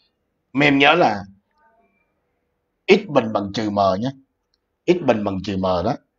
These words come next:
X bình bằng trừ m thì mình thế vào đây là x mũ bốn á. Nó là bằng gì? M bình. X bình bằng trừ m. Thì thằng này nó sẽ là bằng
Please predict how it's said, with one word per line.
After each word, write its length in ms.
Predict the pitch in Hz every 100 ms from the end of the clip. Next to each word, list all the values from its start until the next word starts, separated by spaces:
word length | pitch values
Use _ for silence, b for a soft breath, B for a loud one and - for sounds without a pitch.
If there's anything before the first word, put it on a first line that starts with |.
| _ _ _ _
X 80 | 151 175
bình 160 | 131 113
bằng 180 | 104 -
trừ 140 | 110
m 100 | 107 107 101
thì 60 |
mình 140 | 98 98
thế 120 | 98 156
vào 80 |
đây 180 | 120 117
là 100 | 110 -
x 100 | 170 113
mũ 140 | 101
bốn 340 | 123 139 175 240
á. 80 | 226 - _ _ _ _ -
Nó 140 | 127
là 120 | 139
bằng 240 | 98 90 87
gì? 220 | 90 90 - _ -
M 80 | 92 87
bình. 160 | 85 80 69 _ _ _ _ _ _ _ _ _ _ _ _ _ _ _ _ _ _ _ -
X 180 | 180
bình 180 | 147 120
bằng 180 | 110 104
trừ 160 | 113 107
m. 80 | 104 95 85 - _ _ _ _ _ _ _
Thì 140 | 92
thằng 160 | 98 104
này 200 | 107 104
nó 100 | 120
sẽ 200 | 127 98
là 140 | 123 104
bằng 240 | 95 90